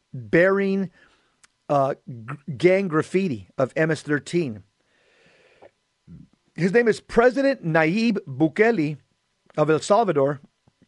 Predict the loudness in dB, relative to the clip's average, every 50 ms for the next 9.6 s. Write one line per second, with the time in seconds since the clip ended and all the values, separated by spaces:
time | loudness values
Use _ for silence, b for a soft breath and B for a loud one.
0 | _ _ _ _ _ _ _ _ -20 b b b b b b b b b b b
1 | b -10 -4 0 0 0 2 2 2 0 0 0 -2 -2 -2 -2 0 0 -2 0
2 | 2 2 2 2 0 0 0 2 2 0 -2 -4 -4 -4 -2 0 2 2 2 2
3 | 0 -4 -4 -4 -6 -6 -6 -6 -8 -10 _ -10 -4 0 0 2 2 2 0 0
4 | -2 -2 -4 -4 -4 -4 -4 -4 -4 -6 -10 _ _ _ _ _ _ -4 -2 -2
5 | -2 -2 -4 -6 -4 -2 0 0 0 0 -2 -6 -8 -14 b b b b b b
6 | b b b b b b b b b b 0 2 2 2 2 0 -2 0 2 2
7 | 2 2 0 0 -2 -2 -4 0 2 2 2 2 0 -2 -2 -2 -2 -2 -2 0
8 | 2 2 2 0 -2 -4 -4 -4 -4 -2 -2 -2 -2 -2 0 2 2 2 2 2
9 | 0 0 0 -2 0 0 0 0 0 -4 -6 -6